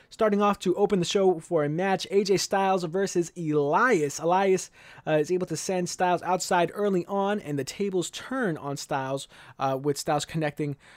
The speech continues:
uh, excuse me, the, Styles able to pick up the pace with a launch, uh, to the outside of his own. A good back and forth with Styles, uh, taking control after some, uh, taunting from Elias. His physique is great, Elias. I'll never, ever deny that.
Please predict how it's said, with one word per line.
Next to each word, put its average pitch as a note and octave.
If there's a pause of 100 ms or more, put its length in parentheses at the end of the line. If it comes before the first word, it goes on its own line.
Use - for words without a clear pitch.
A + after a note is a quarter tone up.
(140)
uh, C3+
excuse D3
me, C3+
the, C#3
Styles C#3+
able C#3
to C3+
pick -
up C3+
the -
pace C#3+ (880)
with D#3
a -
launch, D3
uh, C#3+
to D3
the D3
outside C3+
of B2+
his B2+
own. F3+ (280)
A C#3
good F3+
back F#3+
and E3+
forth F#3
with D#3+
Styles, E3+
uh, D3
taking F3
control D#3+
after C#3+
some, C3+
uh, C3+ (120)
taunting F3
from D#3
Elias. E3+
His -
physique C#3+
is G#2+
great, B2+
Elias. A2+
I'll C3+
never, C#3
ever C3+
deny C3
that. B2+